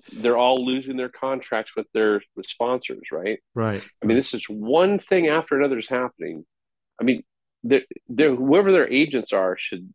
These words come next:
Speaker 1: really, you know, maybe be looking for new clients because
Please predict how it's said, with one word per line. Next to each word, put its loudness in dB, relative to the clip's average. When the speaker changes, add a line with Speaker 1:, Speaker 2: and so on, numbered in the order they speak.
Speaker 1:
really, 2
you -4
know, -4
maybe -2
be -6
looking -2
for -12
new 0
clients -6
because -6